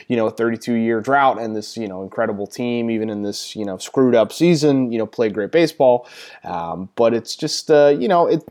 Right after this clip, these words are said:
at, at a time when, like, it's still unsafe to, you know, hug your relatives and things like that. It's, um, there's something really, really, uh, just deflating, you know, about seeing that sort of visual, I guess. I don't, I don't have a better way to put it. I, I just feel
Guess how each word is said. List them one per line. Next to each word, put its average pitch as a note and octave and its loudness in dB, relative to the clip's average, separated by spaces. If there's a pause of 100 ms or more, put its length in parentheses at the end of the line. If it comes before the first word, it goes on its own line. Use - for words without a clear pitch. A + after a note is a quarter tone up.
at, D#3+ 2
at E3+ 2
a E3 6
time G#3 4
when, F#3 4
like, D#3 2
it's C3+ -2
still D3 2
unsafe C#3 2
to, B2 2
you A#2+ 0
know, G#2 -4
hug C3+ 2
your A#2+ 0
relatives A#2+ 0
and A#2+ -8
things C3 -2
like B2+ 0
that. C3+ -2
It's, G#2+ -6
um, A2 2
there's B2 -2
something F#3 0
really, D#3+ 6
really, D3+ 4
uh, B2 -2
just E3 -2
deflating, E3+ 2
you B2+ 0
know, A#2 2
about B2 4
seeing C3+ 0
that A#2+ 2
sort B2+ 0
of G#2+ -2
visual, A2+ -4
I G2 -10
guess. F#2+ -6
I G#2+ -4
don't, A#2+ -2
I - -6
don't B2+ -2
have B2+ 0
a A#2 0
better A#2 4
way A2+ 4
to G2+ -6
put G#2+ -4
it. F#2 -2
I, F2 -8
I - -6
just G2 -10
feel A#2 2